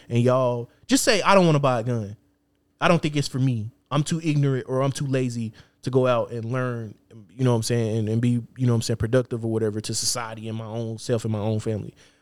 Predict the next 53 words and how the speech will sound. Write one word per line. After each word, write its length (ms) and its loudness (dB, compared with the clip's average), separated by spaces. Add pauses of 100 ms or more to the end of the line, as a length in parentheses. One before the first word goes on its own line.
But 280 0 (180)
trying 280 2
to 60 -2
convince 440 -2
other 160 -2
people 320 -2
not 280 2
to 280 -6 (300)
because 480 0 (1040)
whatever 380 6
stupid 340 0
ass 220 2
reason 240 -2
that 120 0
you 120 -8
just 160 -2
made 240 2
up 120 0
out 260 0
your, 140 -2 (160)
uh, 160 -2
pulled 200 4
it 60 0
out 200 0
your 80 -4
asshole, 500 -2
like, 200 -8
that, 160 -6
that, 220 -12
don't 180 2
do 100 0
that. 240 -4
That's 160 2
dumb. 380 0 (160)
That's 160 -10
fucking 320 -6
counterproductive 540 -6
and 160 -10
it's 120 -20
not 140 -4
gonna 160 -2
help 180 -4
you 220 -10
at 120 -4
all. 300 -10 (920)
Like, 180 -4
I 100 2
don't, 140 0
I 120 -2
don't 120 -2
know 100 -6
that, 240 -6
that 220 -8